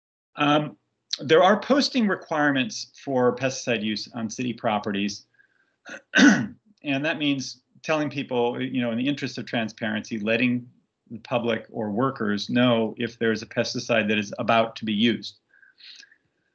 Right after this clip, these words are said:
<clears throat> It's required three days before a treatment and up to, f-, with, it has to remain four days after. Now,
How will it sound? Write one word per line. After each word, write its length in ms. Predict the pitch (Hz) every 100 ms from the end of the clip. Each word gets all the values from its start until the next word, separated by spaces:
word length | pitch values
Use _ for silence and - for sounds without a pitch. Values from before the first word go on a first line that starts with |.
| _ -
<clears throat> 60 | - - 262 202 113 113 -
It's 220 | 139 -
required 540 | 139 - 156 147 147 -
three 460 | - - 160 175
days 360 | 165 156 151 135
before 500 | - 127 - 139 131
a 40 |
treatment 520 | - 139 139 123 117 - _
and 100 | 113
up 140 | 117 120
to, 100 | 120
f-, 140 | - - 123 110 127 127
with, 280 | 120 120 -
it 280 | 90 117 - 107
has 180 | 131 -
to 120 | 120
remain 420 | 120 117 120 113
four 340 | 113 - 123
days 260 | 117 113 104
after. 560 | 110 107 - - - - _ _ _ _ -
Now, 580 | 131 131 117 110 -